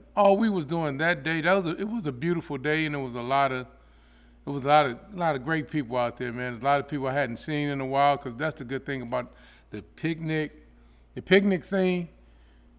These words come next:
you're gonna meet guys and women, or you're gonna meet people or see people you haven't seen in a while who might not be coming to the boulevard you frequent or whatever the case may be. Like, out there, you had a lot of guys from Whittier,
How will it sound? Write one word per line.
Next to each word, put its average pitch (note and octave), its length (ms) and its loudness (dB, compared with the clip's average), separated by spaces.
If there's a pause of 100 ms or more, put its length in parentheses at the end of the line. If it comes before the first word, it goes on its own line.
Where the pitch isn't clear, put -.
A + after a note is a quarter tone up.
(140)
you're E3 140 0
gonna F3 220 6
meet E3+ 680 -2
guys D#3 540 8
and C3+ 240 -2
women, D3 400 0 (320)
or C3+ 80 0
you're D3 140 0
gonna C#3+ 160 2
meet D3+ 340 -4
people D3 280 -2
or B2+ 100 2
see G#3+ 240 4
people E3 260 -4
you E3 120 4
haven't D3+ 200 6
seen D#3+ 240 -4
in C#3+ 100 -2
a C3+ 60 -4
while D3+ 340 4
who C#3+ 140 -2
might D3 320 0
not C#3 280 0
be D#3+ 240 -2 (320)
coming D3 340 -2
to B2+ 200 -2
the A2+ 140 -6
boulevard C3 560 0
you C3 200 -4 (340)
frequent C#3 460 -2
or A#2+ 40 -4
whatever B2+ 280 -4
the A2+ 80 -8
case B2 260 -6
may B2+ 80 -6
be. A#2+ 120 -4
Like, A#2+ 240 -2
out C3 220 2
there, D3 140 2
you C3 180 0
had B2+ 140 0
a A#2 80 -6 (340)
lot C3+ 200 4
of B2+ 80 -2
guys C3 360 6
from A2+ 180 -6
Whittier, B2 580 0